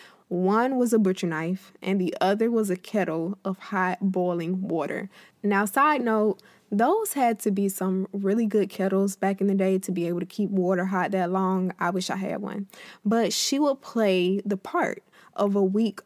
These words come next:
old woman, and they'd leave her alone. And so when she attacked, she would use her knife to fight them off.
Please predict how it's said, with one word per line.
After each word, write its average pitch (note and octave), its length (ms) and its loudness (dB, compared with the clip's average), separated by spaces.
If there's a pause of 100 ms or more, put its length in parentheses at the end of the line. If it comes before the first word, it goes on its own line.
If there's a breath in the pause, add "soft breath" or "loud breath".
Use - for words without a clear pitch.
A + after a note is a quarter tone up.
old F#3 320 2
woman, G3 560 -2
and F#3+ 300 2
they'd G3 240 4
leave G3 300 2
her F3+ 140 -2
alone. F#3+ 600 0 (380 loud breath)
And G3+ 200 2
so G#3+ 580 2
when G#3 240 2
she A3+ 240 -2
attacked, G3 680 -2 (160)
she - 320 -4
would G#3+ 160 2
use F#3+ 320 0
her F#3 160 0
knife F#3 420 0
to G3 100 -6
fight F3 280 -4
them G3+ 220 -8
off. G3+ 420 0